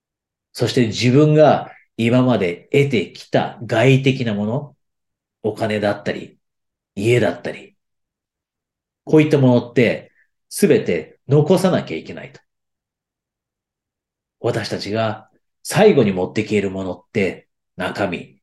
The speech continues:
で、この中身の部分だけ持っていけるのであれば、そこが価値のあるものになっていることっていうのが幸せにつながりますよねと。自分がたった唯一一つだけ持っていけるもの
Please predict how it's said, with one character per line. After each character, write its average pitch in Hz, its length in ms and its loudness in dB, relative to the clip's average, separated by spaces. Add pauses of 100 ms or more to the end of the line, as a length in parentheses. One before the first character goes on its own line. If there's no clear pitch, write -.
(920)
で、 107 100 -2
こ 175 140 2
の 143 160 4
中 127 380 0
身 175 120 2
の 85 240 -2
部 127 220 0
分 90 280 -2
だ 104 140 -4
け 156 160 2
持 95 160 -4
っ - 100 -14
て 107 100 -8
い 90 60 -8
け 98 180 -2
る 92 100 -6
の 80 120 -8
で 78 100 -4
あ 78 100 -6
れ 87 120 -4
ば、 104 340 -2 (1160)
そ - 220 -4
こ 123 160 0
が 110 420 0 (960)
価 165 180 0
値 123 160 0
の 95 180 -6
あ 107 80 0
る 87 100 -2
も 87 160 -6
の 87 120 -6
に 85 320 -14 (180)
な 101 120 -4
っ - 100 -12
て 95 80 -8
い 82 80 -6
る 92 100 -8
こ 120 120 -4
と 143 160 2
っ - 20 -8
て 131 100 0
い 110 40 4
う 98 40 0
の 92 120 -4
が 107 280 -4 (280)
幸 87 340 -2
せ 90 140 -8
に 85 60 -8
つ - 120 -12
な 87 80 -4
が 85 60 -6
り 85 80 -4
ま 82 120 -8
す - 100 -10
よ 80 40 -8
ね 82 140 -8
と。 - 100 -20 (1500)
自 135 160 4
分 202 120 6
が 202 120 4
た - 100 -4
っ 151 60 -8
た 196 80 2
唯 165 400 6
一 - 180 -4
一 - 200 0
つ 165 80 -2
だ 160 100 2
け 135 80 2
持 123 200 2
っ - 40 -18
て 113 100 0
い 98 80 -4
け 95 180 -4
る 92 140 -6
も 90 140 -8
の 85 260 -6